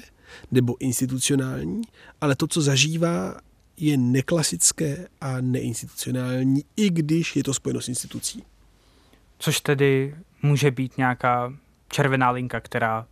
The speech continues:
Speaker 2: to propojuje od středověku do dnes, i když, jak jste říkal, může to víc srovnávat jabka s hruškami, ale zkrátka je to možná nějaké pozadí toho, že zrovna je v kurzu jakékoliv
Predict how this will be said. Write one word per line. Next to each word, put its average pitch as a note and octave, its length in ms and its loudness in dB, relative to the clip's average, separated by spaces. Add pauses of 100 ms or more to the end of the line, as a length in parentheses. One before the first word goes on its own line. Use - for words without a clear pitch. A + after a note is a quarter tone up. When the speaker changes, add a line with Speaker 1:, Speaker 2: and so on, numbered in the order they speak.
(100)
Speaker 2:
to C3 120 -2
propojuje A#2+ 560 0
od A#2+ 120 -6
středověku A#2+ 800 -2
do B2+ 120 2
dnes, A#2+ 340 -2
i - 100 -20
když, - 320 -6
jak C#3 140 -12
jste - 120 -14
říkal, B2 320 -6
může C3 240 -4
to B2+ 100 -4
víc A#2+ 160 -6
srovnávat B2 580 2 (360)
jabka B2+ 360 0
s A2+ 40 -2
hruškami, C3 640 0
ale A#2+ 720 2
zkrátka B2+ 480 0
je B2 60 0
to C3 120 -2
možná B2 400 2
nějaké A#2+ 300 2
pozadí B2+ 640 -2
toho, A2+ 300 0 (220)
že A2+ 300 0
zrovna A#2+ 800 0
je C3 160 2
v - 80 -8
kurzu B2+ 320 0
jakékoliv A#2+ 720 0